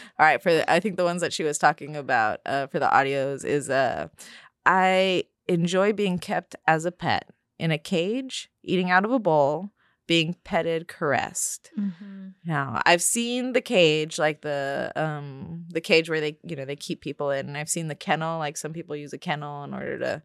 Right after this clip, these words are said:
Speaker 1: like,
Speaker 2: Yeah.
Speaker 1: a punishment. Uh, I don't know if I could do the eating out of the bowl. Um, but the being petted and caressed, when I saw the puppies do it in the pack, it actually looked kinda
Speaker 2: You could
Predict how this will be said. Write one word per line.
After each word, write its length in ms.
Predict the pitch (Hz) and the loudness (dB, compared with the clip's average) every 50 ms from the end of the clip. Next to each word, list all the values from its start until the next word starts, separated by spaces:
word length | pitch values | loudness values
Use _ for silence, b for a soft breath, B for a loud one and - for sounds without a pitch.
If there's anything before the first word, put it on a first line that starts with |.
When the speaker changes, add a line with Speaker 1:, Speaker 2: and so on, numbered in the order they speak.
| B B B B B B | B B B B B B
Speaker 1:
like, 100 | - 202 | -2 -2
Speaker 2:
Yeah. 140 | 202 196 196 | 0 0 2
Speaker 1:
a 120 | 196 190 190 | 2 2 2
punishment. 460 | 185 185 185 185 165 160 156 151 - _ b b b b b b b - | 2 0 -4 -4 -6 -6 -6 -8 -10 _ b b b b b b b -2
Uh, 180 | 160 156 147 - | -2 -2 -2 -2
I 100 | - 196 | 0 0
don't 100 | 208 233 | 2 4
know 160 | 240 254 254 240 | 4 2 2 0
if 80 | 202 | 0
I 80 | 214 202 | -2 -2
could 140 | 202 202 180 | -2 -2 -2
do 120 | 202 202 | -2 0
the 180 | 185 175 - 190 | 0 0 -2 -2
eating 200 | 190 170 175 175 | -4 -4 -2 -2
out 120 | 165 160 156 | -2 -2 -2
of 80 | 143 | -4
the 80 | 143 147 | -6 -8
bowl. 640 | 135 143 143 135 135 131 131 131 135 110 107 160 160 B B B B B B B B _ | -4 -2 -2 0 0 -2 -2 -2 -4 -4 -4 -6 -10 B B B B B B B B _
Um, 220 | - 160 151 151 | 0 2 2 4
but 140 | 160 - - | 4 6 6
the 80 | 233 226 | 6 4
being 340 | 220 277 302 320 349 370 - - _ - | 4 2 2 2 0 -4 -8 -12 _ 0
petted 320 | 240 247 240 254 285 285 | 2 2 2 2 0 0
and 180 | 277 262 226 208 | -2 -2 -4 -4
caressed, 500 | - 220 190 190 185 175 156 165 - - | -4 -4 0 4 6 6 6 4 2 -2
when 120 | 175 170 | -2 -2
I 80 | 175 190 | -2 -2
saw 180 | - - 220 | -2 -2 0
the 120 | 214 208 - | 0 -2 -2
puppies 560 | - - 185 156 156 - 185 170 160 175 - | -2 -2 -2 -2 -2 -2 -4 -4 -4 -6 -6
do 180 | - 160 156 151 | -4 -2 0 0
it 80 | 143 143 | 0 -2
in 100 | 135 135 | -4 -6
the 80 | 151 | -8
pack, 240 | - 196 196 220 320 | -4 -4 -4 -4 -2
it 60 | 311 | -4
actually 340 | 330 370 381 370 - 370 359 | -4 -4 -6 -6 -6 -6 -6
looked 160 | 349 - _ | -8 -10 _
kinda 260 | - 330 320 294 277 - - | -6 -6 -6 -6 -8 -6 -4
Speaker 2:
You 180 | 254 269 - | 0 2 4
could 140 | - - | 4 4